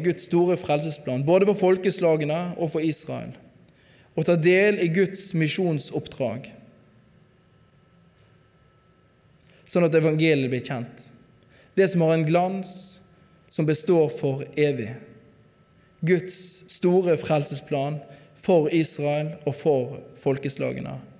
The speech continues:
Jesus alene. Herre Jesus, takk for evangeliet. Takk for den nåden vi har fått, og takk for den tjenesten du kaller oss inn i. Og så ber jeg for våre liv.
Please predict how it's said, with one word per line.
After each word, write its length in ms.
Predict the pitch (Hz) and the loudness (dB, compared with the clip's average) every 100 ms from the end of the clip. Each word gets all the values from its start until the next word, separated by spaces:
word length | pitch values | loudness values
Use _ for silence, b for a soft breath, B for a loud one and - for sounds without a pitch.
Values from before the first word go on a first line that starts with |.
| _ _ _ _ _ _ _ _ _ _ _ _ _ _ _ _ | _ _ _ _ _ _ _ _ _ _ _ _ _ _ _ _
Jesus 760 | 156 143 - - 113 - - - - | -2 0 -2 -8 -10 -12 -18 -14 -6
alene. 420 | 123 120 113 - 120 - - - _ - _ _ _ _ _ B B B B - | -2 -2 -4 -8 -12 -16 -20 -20 _ -20 _ _ _ _ _ B B B B 0
Herre 140 | 156 | 4
Jesus, 340 | 160 151 160 - | 4 2 -2 0
takk 240 | 180 170 | -2 -2
for 380 | - 147 135 135 - | -2 0 0 -2 -4
evangeliet. 600 | 135 131 131 120 123 131 | -2 0 0 -2 -6 -4
Takk 160 | 170 160 | -4 0
for 80 | 151 | 2
den 160 | 156 | 4
nåden 300 | 156 160 156 | 4 4 4
vi 80 | 151 | 0
har 100 | 143 | 0
fått, 520 | - 180 180 - - - - _ _ _ _ _ _ - | 0 -4 -4 -10 -18 -20 -20 _ _ _ _ _ _ -10
og 120 | 147 | 0
takk 160 | 165 160 | 2 2
for 100 | 160 | 2
den 140 | 165 | 2
tjenesten 480 | - 160 170 - 151 | 2 2 2 -2 -2
du 140 | 147 147 147 | -2 -2 0
kaller 300 | 151 147 139 | 0 0 -2
oss 80 | 147 | -4
inn 140 | 135 | -6
i. 80 | 123 135 - - _ _ _ _ b b b b b b _ _ _ - | -8 -14 -20 -20 _ _ _ _ b b b b b b _ _ _ -4
Og 80 | |
så 80 | 165 | 2
ber 140 | 196 185 | 4 4
jeg 80 | 170 | 4
for 120 | 165 | 4
våre 220 | 175 160 | 4 2
liv. 380 | 139 131 127 | 0 -2 -4